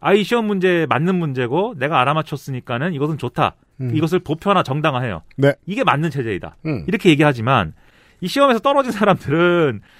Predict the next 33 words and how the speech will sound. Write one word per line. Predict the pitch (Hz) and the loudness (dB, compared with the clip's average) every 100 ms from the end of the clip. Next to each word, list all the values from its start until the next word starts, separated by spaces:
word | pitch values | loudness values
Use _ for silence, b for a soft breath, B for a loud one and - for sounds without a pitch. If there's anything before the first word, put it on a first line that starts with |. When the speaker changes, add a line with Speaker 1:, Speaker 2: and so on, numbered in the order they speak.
| b b | b b
Speaker 1:
아, | 147 | 2
이 | 202 | 2
시험 | 196 233 | 2 0
문제 | 202 185 | -2 -4
잘못됐다. | 135 147 139 - 90 80 87 98 90 | -4 -4 -6 -6 -6 -4 -6 -10 -8
이거 | 113 175 | -2 2
완전 | 139 151 | 2 2
부당하다. | 160 120 143 127 90 76 82 90 - | -2 0 0 0 -4 -6 -10 -14 -12
Speaker 2:
음. | 104 95 | -10 -4
Speaker 1:
이 | |
시험 | 127 220 | 0 2
문제 | 202 | 2
낸 | 123 127 | 0 0
사람 | 139 113 | -2 -2
누구냐. | 95 104 82 80 101 113 - | -6 -8 -8 -8 -10 -12 -12
Speaker 2:
음. | 104 | -8
Speaker 1:
이 | 120 | 0
시험 | 214 | 2
문제 | 202 170 | 2 4
낸 | 120 139 | 4 4
사람이 | 151 135 | 4 4
뒤에서 | 147 131 135 | 2 0 0
뒷돈 | 117 151 | 0 2
받았나 | 131 117 104 | 2 2 0
보다. | 92 90 82 95 b b _ | -2 -4 -6 -12 b b _
이렇게 | - 180 | -4 -2
Speaker 2:
그렇죠. | 131 | 2
Speaker 1:
가는 | 147 | 2
거예요. | 147 110 90 95 80 | 4 4 2 -2 -4
Speaker 2:
네. | 117 101 85 B B _ | -4 -4 -6 B B _
Speaker 1:
그래서 | 190 202 190 123 - _ _ _ | 2 2 2 -2 -6 _ _ _
요즘에 | 180 175 202 233 214 | 0 4 4 4 0
이제 | 170 151 139 123 117 113 139 | 0 2 2 2 0 -2 -6